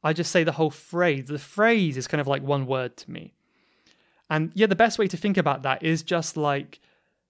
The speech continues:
the rhythm. It's like a, "Say it in the way I'm saying it. What have you been up to? What have you been up to?"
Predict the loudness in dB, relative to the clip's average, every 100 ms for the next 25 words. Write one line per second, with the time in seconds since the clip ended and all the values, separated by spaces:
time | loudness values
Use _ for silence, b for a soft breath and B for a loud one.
0 | _ _ _ _ _ _ _ _ _ _
1 | -4 0 0 2 0 0 0 0 0 0
2 | 0 0 -2 -6 -12 _ _ _ -16 -8
3 | 0 2 2 2 2 4 4 4 2 0
4 | -2 -2 -6 -6 _ _ _ _ _ _
5 | _ _ _ -4 0 2 2 2 0 -6
6 | -12 -12 -14 _ _ _ -8 -4 -2 0
7 | 0 -2 -4 -10 -12 -12